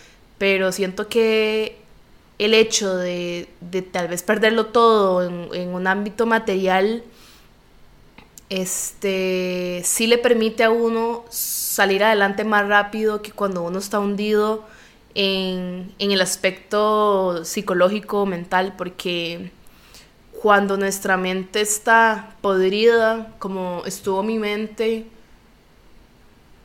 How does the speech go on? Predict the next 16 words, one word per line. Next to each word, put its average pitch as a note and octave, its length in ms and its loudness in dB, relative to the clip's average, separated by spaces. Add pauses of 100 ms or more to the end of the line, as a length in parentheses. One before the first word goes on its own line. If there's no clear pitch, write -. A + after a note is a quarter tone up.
(140)
estuvo G3+ 380 0
podrida, A3+ 500 2
o F3 60 -2
sea, F3 220 -2
estaba E3+ 360 -4
así A#3 240 -2
rusty, A#3+ 840 0 (160)
eh, F3+ 520 -6 (800)
estaba E3+ 540 -4
con G#3+ 220 -4
telarañas, G3 960 0 (100)
sin F#3 280 -6
aceite, F#3+ 800 -4
completamente F#3 640 -6
oxidada F#3 800 0
y F3 200 -6